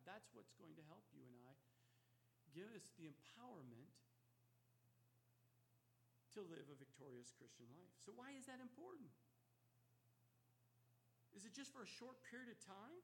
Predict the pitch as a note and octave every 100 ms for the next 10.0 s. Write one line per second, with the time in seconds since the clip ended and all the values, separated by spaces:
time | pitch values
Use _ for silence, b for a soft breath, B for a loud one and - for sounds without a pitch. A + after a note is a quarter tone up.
0 | - - - - - - - - - -
1 | - - - - F#3 A3+ A#3+ C#4+ A3 F#3
2 | F3 A3+ - C#4 G#3+ G#3 F#3 F#3 - G#3+
3 | C4+ A3+ G3+ G#3+ F#3 F#3 B3 G3 F3 F3+
4 | G3+ G3 G3+ F3 E3 F3 A#3 E3+ D3 E3+
5 | D#3 F3 G3+ - F3+ E3+ F#3 G3 G3 B
6 | B B B - - F#3 A3 A3 A#3+ F#3
7 | A#3+ C4+ - - - - - - - D#3+
8 | E3 - A#3 A#3 G#3+ G#3 B3 F#3+ F#3 A#3
9 | A3+ A#3 G3+ G3+ A3+ G#3+ - - G#3